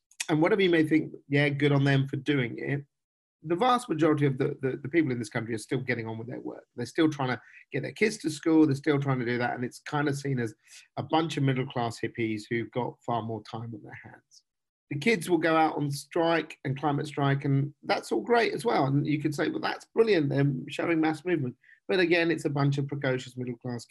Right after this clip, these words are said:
kids, perhaps, shouting this stuff. What is the tipping point? Is it, what is it when, is it when the, the, the fisherman in, in, you know, Mozambique starts to do something, or in Kerala, or the guys that are farming the land in,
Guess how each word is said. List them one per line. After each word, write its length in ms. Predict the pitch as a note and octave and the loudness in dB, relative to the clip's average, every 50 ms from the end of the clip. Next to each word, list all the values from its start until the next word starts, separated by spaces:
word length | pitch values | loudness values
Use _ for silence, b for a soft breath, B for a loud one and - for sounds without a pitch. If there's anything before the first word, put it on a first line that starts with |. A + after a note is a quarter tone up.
| - _ - | -18 _ -8
kids, 160 | A#2 A#2 A#2 _ | -8 -8 -8 _
perhaps, 340 | - A#2 G#2+ B2 C3+ - - b b b b b | -12 -10 -10 -10 -12 -12 -16 b b b b b
shouting 400 | - - B2+ A#2 A#2 - - A#2+ | -6 -4 -2 -2 -2 -4 -8 -12
this 120 | A#2 - | -12 -12
stuff. 200 | - - - - - _ _ _ _ _ _ _ _ _ _ _ _ - | -12 -12 -12 -12 -14 _ _ _ _ _ _ _ _ _ _ _ _ 0
What 100 | G#4 G#4+ | 2 2
is 100 | G#4 - | 2 0
the 100 | - A3+ | -4 -8
tipping 440 | - - G#3+ F#3+ - - E3+ D3 C#3 | -6 -4 -6 -4 0 0 0 0 0
point? 220 | C#3 B2+ B2 C#3+ | -2 -4 -4 -4
Is 100 | D#3+ D#3 | -2 -2
it, 100 | - - b b b b | -4 -6 b b b b
what 120 | - C4+ D4+ | 0 2 4
is 120 | D#4 D#4 | 4 4
it 100 | - - | 2 2
when, 220 | - A3+ A3+ - | 2 0 0 0
is 180 | - - G#3 F#3+ | -2 -4 0 0
it 160 | C#4+ - - - - - - _ | 0 0 0 -4 -12 -20 -20 _
when 320 | - F#3+ A3+ G#3+ G#3 E3 C#3+ - | 0 0 2 2 0 -4 -8 -8
the, 220 | E3+ F3 F#3 D#3 - | -4 -4 -2 -2 -2
the, 300 | D#3 E3+ F3+ F3+ E3+ - b b b b _ | 0 2 2 2 2 0 b b b b _
the 80 | - E3+ | 0 0
fisherman 640 | C#3+ C#3+ - G#3 G3+ - - D3+ B2 A#2+ B2 - - - _ _ _ _ _ _ _ _ - | 0 4 2 2 2 2 0 -2 -2 -2 -6 -10 -14 -20 _ _ _ _ _ _ _ _ 0
in, 180 | D3+ C#3+ D3 C#3+ | 2 2 2 2
in, 460 | C#3+ D3+ C#3 C#3 C3+ C3+ C3+ C3 - | 2 2 2 4 4 2 0 -2 -4
you 120 | - C#3+ C#3 | -4 -2 -2
know, 260 | B2+ - C3+ C#3 C#3 - _ _ _ _ _ - | -2 -2 -4 -8 -10 -12 _ _ _ _ _ 0
Mozambique 840 | D#3 D3 D3 C#3 D3 C3 C3 C3 D3 C#3 B2 A2 G#2 - - _ _ _ _ | 2 2 4 4 2 2 2 2 2 2 2 2 -2 -8 -16 _ _ _ _
starts 360 | - - C#3+ B2 - - - | -8 -4 -4 -4 -4 -6 -12
to 100 | - A#2+ | -12 -8
do 100 | A#2 A#2+ | -6 -6
something, 340 | A2+ - A#2 A#2 B2+ C3+ C#3+ | -6 -6 -8 -8 -6 -8 -6
or 300 | B2+ B2 B2 B2 A2+ - b b b b | -4 -2 -2 -2 -4 -6 b b b b
in 180 | b C#3+ C#3 C#3 | b 4 4 4
Kerala, 480 | - - D#3 C#3+ C3 B2 - C3 C3 - - | 4 2 2 2 4 2 2 0 -2 -2 2
or 260 | C#3+ C3+ C3+ C3 B2+ B B B B B | 2 4 4 4 2 B B B B B
the 80 | - D3+ | 2 2
guys 400 | C#3+ D#3 D#3+ D#3 D3+ D3 C#3+ C#3+ | 4 4 4 4 4 4 2 0
that 100 | D#3+ - | 0 -2
are 60 | C#3+ | -4
farming 540 | C#3 - F3 D3+ D3 C#3+ C#3 C#3 C3+ C3+ C3 | -2 2 2 4 4 4 4 4 4 4 4
the 80 | C3 | 2
land 440 | C3 C3 C3+ C3 B2+ B2 A#2 A#2 A2+ | 2 2 2 2 2 0 -2 -2 -4
in, 220 | A#2+ A#2 A#2 A#2+ | -4 -4 -6 -8